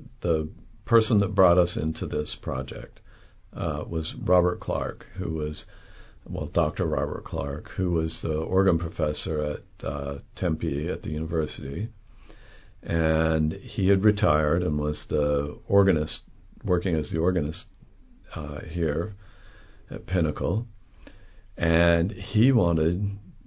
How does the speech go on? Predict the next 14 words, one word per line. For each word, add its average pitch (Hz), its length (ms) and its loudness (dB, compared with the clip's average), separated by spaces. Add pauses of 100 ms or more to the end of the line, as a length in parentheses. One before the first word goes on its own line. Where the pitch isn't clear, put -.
(220)
he 107 500 4
had 90 220 0
this 85 180 0
vision 95 680 2 (760)
for 82 160 6
this 87 240 2
new 87 200 6
sanctuary, 85 800 4
which 80 260 -4 (220)
had 87 200 -2
yet 85 220 2
to 92 60 -8
be 92 140 0
built, 90 520 0